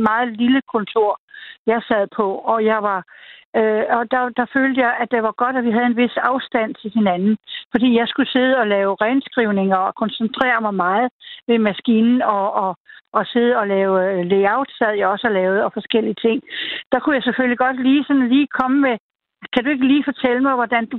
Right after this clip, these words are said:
plejer at gøre det her, det her?" Og det var faktisk en, en fordel der. Men nu, nu var vi meget få på det kontor, så det kan jeg slet ikke sammenligne med de store, kæmpe store kontorer. Jeg vil altid synes, at jeg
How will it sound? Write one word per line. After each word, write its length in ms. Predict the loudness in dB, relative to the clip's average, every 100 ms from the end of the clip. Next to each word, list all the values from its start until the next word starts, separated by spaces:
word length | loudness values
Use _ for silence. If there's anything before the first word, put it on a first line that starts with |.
| -4
plejer 280 | -2 0 -2
at 80 | -2
gøre 160 | -2 -2 -2
det 80 | 0
her, 100 | 0 0 0
det 80 | 0 2
her?" 120 | -2 -6 -20 _ -6
Og 80 | -2
det 80 | 0
var 140 | 0 -2 -4
faktisk 280 | -6 -8 -2
en, 60 | -2 -2 -2
en 80 | 0 0
fordel 360 | -2 0 0 0 0
der. 120 | -2 0 0
Men 100 | 2
nu, 220 | 0 0
nu 120 | 0 0 0
var 100 | 0 0
vi 60 | -2 -8 -20 -20 _ 0 2
meget 240 | 2 -2 -2
få 100 | -2 -2
på 60 | -4 -4
det 120 | -4
kontor, 440 | -4 -4 -2 -2
så 120 | -2 -4 -2
det 60 | 0
kan 80 | 0
jeg 60 | 0
slet 180 | -2 -2
ikke 140 | -2 -2
sammenligne 460 | 0 0 2 2 2
med 80 | 0 -2 -8 -20 -8 -2
de 80 | -2 0
store, 300 | 0 0 -2 -6 -8 -2
kæmpe 300 | 0 0 -2 0
store 240 | 0 0 -2
kontorer. 460 | -4 -2 0 2 0 -6 -16 -8 0 2
Jeg 80 | 2
vil 120 | 0 0 0
altid 300 | -2 -2 -2 0
synes, 260 | 2 2 -2 -8 -20 -20 -8 -4
at 60 | -2
jeg 100 | 0